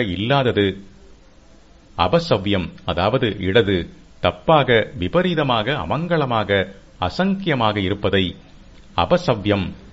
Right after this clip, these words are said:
என்றே சொல்வார்கள். இங்கிலீஷ் படியும் வலது ரைட் என்றால் இடது ராங் தானே. இங்கே ஆச்சாரியாலும் வலதையே சவ்யம் என்கிறார். அடுத்த ஸ்லோகத்திலேயே அம்பாளுடைய வலதுகண்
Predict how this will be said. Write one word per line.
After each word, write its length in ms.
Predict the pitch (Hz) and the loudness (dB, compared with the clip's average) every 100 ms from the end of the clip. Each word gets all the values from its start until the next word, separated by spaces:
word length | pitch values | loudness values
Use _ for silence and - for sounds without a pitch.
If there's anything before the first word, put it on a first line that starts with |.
| - 104 | -8 -2
என்றே 320 | 107 104 131 | 0 0 0
சொல்வார்கள். 580 | 151 92 92 87 95 85 - - - | 0 0 2 4 2 0 -6 -18 -10
இங்கிலீஷ் 440 | 92 131 165 - | -4 -2 -2 0
படியும் 340 | 117 101 95 85 - - - - | 0 2 -2 -4 -8 -18 -20 -8
வலது 420 | 82 92 156 165 143 - | 0 2 2 2 0 0
ரைட் 320 | 90 104 135 | 2 2 2
என்றால் 420 | 120 92 101 95 - - 82 | -2 2 4 4 2 -6 -4
இடது 360 | 87 131 131 98 - - | 0 2 2 0 -4 -8
ராங் 340 | 71 80 120 107 | -4 -2 -2 0
தானே. 300 | 90 101 80 - - - - - - - 117 | 2 0 -2 -8 -18 -20 -20 -20 -20 -10 -2
இங்கே 240 | 151 147 98 | 4 6 6
ஆச்சாரியாலும் 680 | 104 151 180 147 123 117 113 | 4 2 2 4 2 2 0
வலதையே 460 | 87 92 120 123 165 | 0 0 0 0 -2
சவ்யம் 440 | 185 92 104 127 170 | -2 -4 -2 -2 -2
என்கிறார். 460 | 95 92 92 87 - - - - - | 0 2 4 4 -2 -20 -20 -14 -4
அடுத்த 320 | 110 185 214 | -4 0 -2
ஸ்லோகத்திலேயே 680 | - 120 120 120 110 107 127 | -2 0 0 -2 -2 -2 -2
அம்பாளுடைய 600 | 104 101 139 131 107 98 95 - - 80 | -2 0 2 2 2 4 4 2 -6 -2
வலதுகண் 520 | 90 139 127 104 | 0 0 2 2